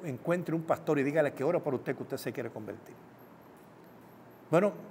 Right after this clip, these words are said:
me quedé gozoso, pero un poquito triste porque yo quería que oraran por mí. Pero él no oró por mí. Dice que no se sentía digno. Bueno, seguimos hablando, me contó otra historia bíblica. Al otro día,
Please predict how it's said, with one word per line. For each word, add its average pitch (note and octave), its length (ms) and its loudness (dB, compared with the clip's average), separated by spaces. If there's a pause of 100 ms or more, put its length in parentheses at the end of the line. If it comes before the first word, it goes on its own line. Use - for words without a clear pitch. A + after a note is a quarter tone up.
(240)
me D3+ 200 2
quedé F3+ 480 6 (720)
gozoso, E3+ 680 4
pero D3+ 140 6
un E3 80 2
poquito F3 440 2
triste D3+ 320 0
porque C#3+ 260 0
yo A#2 140 -2
quería A2+ 300 2
que A#2 100 -4
oraran G2+ 280 0
por D3+ 160 -2
mí. D#4+ 100 -6 (960)
Pero A#2+ 160 2
él C3 180 0 (120)
no C3+ 260 -2
oró A#2 200 -2
por G#2+ 200 -6
mí. G2 120 -12 (140)
Dice B2+ 260 -4
que A#2 120 -4
no B2 80 -4
se C#3 120 -6
sentía C3+ 360 -2
digno. D3+ 340 -2 (1080)
Bueno, G3+ 200 2
seguimos F3+ 380 6
hablando, F3+ 340 8
me C#3+ 160 -2
contó C#3+ 280 4
otra D3 160 4
historia C#3 340 6
bíblica. B2 360 2
Al C3+ 80 10
otro G3 260 6
día, E3 240 4